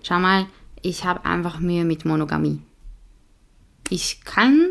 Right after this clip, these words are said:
nur eine Person lieben zum Beispiel oder ich habe bisher die Erfahrung gemacht, dass ich immer in Beziehung nur eine Person geliebt habe, aber sexuell bin ich aufgeschlossener und kann mir halt vorstellen,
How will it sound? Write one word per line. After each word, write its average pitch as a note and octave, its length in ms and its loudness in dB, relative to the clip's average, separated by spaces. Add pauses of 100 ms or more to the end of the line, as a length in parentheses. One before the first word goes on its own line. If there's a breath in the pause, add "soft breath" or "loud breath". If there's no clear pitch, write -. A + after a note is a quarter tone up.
(180)
nur D4+ 140 4
eine C#4 220 0
Person C4+ 380 0
lieben C4+ 520 0
zum B3+ 140 -6
Beispiel B3 480 -4
oder F#3 260 -2
ich - 380 -6
habe G3+ 420 0 (180)
bisher G3 400 2
die G3 120 -2
Erfahrung G3 360 4
gemacht, G3+ 280 0
dass E3+ 140 -2
ich E3 100 -10 (400 loud breath)
immer G#3 260 2
in F#3+ 160 0
Beziehung F3+ 340 -2
nur E3+ 200 -2
eine F#3+ 240 4
Person F3 400 -4
geliebt F#3 640 0
habe, A#3+ 320 0
aber F#3 240 -6
sexuell G3 680 -2 (380 loud breath)
bin F3 160 -4
ich F3 200 -4
aufgeschlossener F#3+ 1040 0
und F3 160 -6
kann E3+ 220 -6
mir F3 160 -2
halt D#3+ 180 -6
vorstellen, F3 600 -6